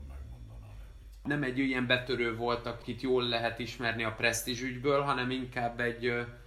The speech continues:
Speaker 2: egy ilyen oldalági
Speaker 1: Igen,
Speaker 2: kapcsolat.
Speaker 1: egy oldalági. Azt hitték, hogy ott találnak értékeket.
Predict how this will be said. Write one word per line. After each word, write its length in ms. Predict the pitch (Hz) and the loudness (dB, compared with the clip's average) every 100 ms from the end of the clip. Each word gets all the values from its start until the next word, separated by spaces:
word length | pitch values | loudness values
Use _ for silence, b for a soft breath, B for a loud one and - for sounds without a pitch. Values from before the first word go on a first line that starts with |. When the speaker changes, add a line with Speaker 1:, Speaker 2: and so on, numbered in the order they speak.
| - | -8
Speaker 2:
egy 160 | 123 113 | 2 6
ilyen 140 | 117 | 8
oldalági 680 | 123 127 113 107 107 107 110 | 10 10 8 8 6 6 2
Speaker 1:
Igen, 120 | 107 | 6
Speaker 2:
kapcsolat. 600 | 113 - - 107 104 110 | 6 6 8 8 8 6
Speaker 1:
egy 160 | 104 101 | 0 -2
oldalági. 720 | 101 98 92 92 87 85 78 73 71 - - - b b b - - | -2 -4 -6 -8 -8 -8 -8 -10 -12 -16 -18 -20 b b b -20 -8
Azt 220 | 110 - | -6 -4
hitték, 360 | 104 - 92 - | -8 -6 -8 -8
hogy 140 | 92 85 | -10 -12
ott 140 | - | -8
találnak 580 | 95 92 92 85 80 90 | -6 -6 -6 -10 -10 -10
értékeket. 760 | 92 90 - 87 85 85 87 | -12 -12 -12 -12 -12 -12 -14